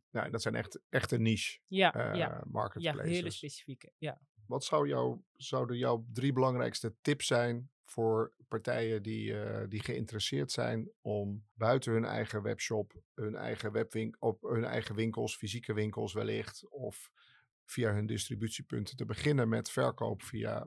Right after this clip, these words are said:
Speaker 1: eh, marketplaces?
Speaker 2: Bied producten aan die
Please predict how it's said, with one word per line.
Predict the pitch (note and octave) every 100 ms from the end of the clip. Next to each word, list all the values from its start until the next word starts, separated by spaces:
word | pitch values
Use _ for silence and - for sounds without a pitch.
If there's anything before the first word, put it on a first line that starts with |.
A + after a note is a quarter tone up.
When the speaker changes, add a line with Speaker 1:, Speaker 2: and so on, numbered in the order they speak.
| G#3+
Speaker 1:
eh, | E3+ A#2+
marketplaces? | A2 A2 A2 A2 - A2+ A#2+ - G3+ - _ _ _ _ _ _ _ _ _ _ _ _
Speaker 2:
Bied | F#3 E3+ G#3+ -
producten | - G3+ G3+ G3
aan | D#3+ F#3 F#3
die | F#3 F#3 F3+ F#3